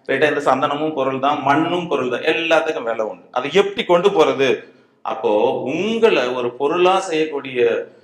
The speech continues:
நிலைமையில வந்து சார் இருக்காரு. நிறைய பேர் இந்த YouTube தப்பா போட்டிருக்காங்க. தமிழ்ல தப்பு பண்ணா எனக்கு அப்படி இதயமே வெடிக்கிற மாதிரி இருக்குது. திட்டலாமான்னு சோ-, தோணும். இவங்க சார் மாதிரி என்னால பொறுமையெல்லாம் சொல்ல முடியாது.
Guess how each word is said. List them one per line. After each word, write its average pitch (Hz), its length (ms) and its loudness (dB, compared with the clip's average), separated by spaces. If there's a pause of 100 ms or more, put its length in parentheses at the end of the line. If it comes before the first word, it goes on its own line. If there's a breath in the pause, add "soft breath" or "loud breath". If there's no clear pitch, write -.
(200 soft breath)
நிலைமையில 117 420 -4
வந்து 104 160 -2
சார் 92 300 -12
இருக்காரு. - 260 -20 (200)
நிறைய 170 340 -2
பேர் 190 360 2
இந்த 160 140 -4
YouTube 156 280 -2
தப்பா 139 320 -2
போட்டிருக்காங்க. 127 440 -4
தமிழ்ல 190 420 0
தப்பு - 220 -4
பண்ணா 160 200 -6
எனக்கு 131 220 -8
அப்படி 120 200 -12 (1120)
இதயமே 175 400 2
வெடிக்கிற 190 420 2
மாதிரி 170 200 2
இருக்குது. 151 140 -6
திட்டலாமான்னு 196 720 0 (120)
சோ-, 156 220 0
தோணும். 151 260 0
இவங்க 147 360 -4 (120)
சார் 170 320 2
மாதிரி 170 220 0
என்னால 156 200 0
பொறுமையெல்லாம் 175 560 0
சொல்ல 151 160 -4
முடியாது. - 460 -8